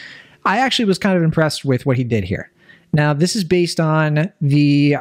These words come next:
early career of Jonathan Larson, who's, of course, the playwright behind Rent,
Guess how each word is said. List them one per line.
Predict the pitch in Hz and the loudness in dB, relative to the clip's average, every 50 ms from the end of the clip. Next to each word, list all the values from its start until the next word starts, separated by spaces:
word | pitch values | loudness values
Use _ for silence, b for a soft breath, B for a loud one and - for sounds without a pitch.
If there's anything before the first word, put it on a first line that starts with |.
| - - | -2 -2
early | 160 160 190 208 220 | 0 0 2 0 -2
career | 202 - 190 170 170 165 160 | -2 0 2 2 4 4 2
of | 151 131 | 0 0
Jonathan | 139 139 139 139 131 - 135 123 | -2 -2 -2 -2 -2 -2 -2 0
Larson, | 131 147 165 175 - - 180 165 165 160 160 165 B B B B B B | 0 0 0 0 0 0 0 2 2 2 0 -2 B B B B B B
who's, | 160 135 147 | -2 0 0
of | - | 0
course, | - 160 147 - | 0 -2 -2 -2
the | - - | -4 -6
playwright | - - 160 156 151 151 147 147 139 _ - | -2 0 2 2 2 2 0 -2 -4 _ -8
behind | - - 147 135 131 135 135 120 110 | -6 -2 0 0 2 2 2 0 0
Rent, | 123 123 104 82 - - - - - - | 0 -2 -4 -4 -6 -6 -6 -6 -6 -10